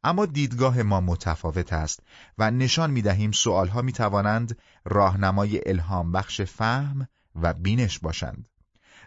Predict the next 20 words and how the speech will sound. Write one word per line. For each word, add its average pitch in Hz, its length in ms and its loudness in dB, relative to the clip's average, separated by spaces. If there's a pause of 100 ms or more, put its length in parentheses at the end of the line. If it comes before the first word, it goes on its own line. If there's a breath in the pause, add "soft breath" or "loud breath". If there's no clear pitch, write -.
در 135 220 2
واقع 147 380 0 (100)
عمل 151 360 0
خلق 101 400 -2
سوال 147 540 0 (280 loud breath)
برای 135 380 0
خودتان 101 680 0 (280)
گام 113 400 2
ژرفی 131 560 0
به 107 100 0
سوی 104 320 -2
فهم 117 400 -2
است، - 320 -10 (380 soft breath)
حتی 147 400 -2
اگر 156 300 0
سوال 120 500 2
پرسیده 120 680 -2 (260 soft breath)
پاسخ 135 440 0
داده 87 240 0
نشود. - 480 -6